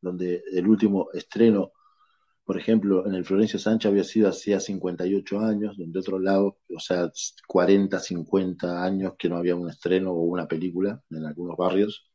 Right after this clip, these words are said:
porque todos los barrios tenían cine antes, hace mucho, ahora ninguno tiene. Pero devolvimos el cine del barrio, este, el cine, este, con entrada libre y, y además enseñamos a hacer cine,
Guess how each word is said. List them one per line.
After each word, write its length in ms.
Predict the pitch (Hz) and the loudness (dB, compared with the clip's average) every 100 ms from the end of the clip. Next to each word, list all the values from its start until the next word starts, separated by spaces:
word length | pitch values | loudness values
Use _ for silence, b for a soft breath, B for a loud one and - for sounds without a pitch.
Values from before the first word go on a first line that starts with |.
| _ | _
porque 180 | 85 80 | -6 2
todos 180 | 110 | 4
los 100 | 113 | 6
barrios 260 | 110 101 85 | 4 4 2
tenían 300 | 78 78 73 | -2 -6 -8
cine 300 | - 73 76 | -10 -10 -8
antes, 440 | 76 73 - - _ _ b b b b _ _ _ _ _ - | -8 -10 -16 -20 _ _ b b b b _ _ _ _ _ -8
hace 180 | 80 82 | -4 -4
mucho, 280 | 82 - 80 | -4 -2 2
ahora 200 | 98 104 | 2 2
ninguno 380 | 85 92 87 | 0 -2 -4
tiene. 340 | 82 87 82 82 b b b b b b b _ | -4 -4 -4 -12 b b b b b b b _
Pero 200 | - 110 110 | 6 8 10
devolvimos 500 | 113 113 131 135 123 | 10 10 10 8 4
el 40 | |
cine 200 | 127 110 | 4 6
del 100 | 87 | 6
barrio, 400 | 82 82 76 - _ _ _ _ | 4 4 -2 -4 _ _ _ _
este, 680 | 87 87 - 82 80 76 73 | -4 -4 0 2 4 0 -2
el 160 | 82 78 | -6 -4
cine, 560 | - 104 110 113 110 _ _ - | 2 6 8 6 2 _ _ -12
este, 720 | 80 76 - 80 78 76 73 | -10 -10 -6 -4 -4 -6 -4
con 160 | - 82 | -2 -2
entrada 300 | 76 90 87 | 0 4 6
libre 460 | 98 98 101 110 95 | 8 8 8 4 4
y, 600 | 82 80 78 78 76 76 73 71 _ | -2 -6 -8 -8 -10 -10 -12 -16 _
y 80 | 90 | 4
además 300 | 90 98 - | 4 4 2
enseñamos 600 | 101 98 98 98 101 - | 2 2 2 2 0 0
a 40 | |
hacer 340 | 92 - 98 95 | -4 2 0 0
cine, 600 | - - 120 123 131 107 | -4 0 0 2 0 -2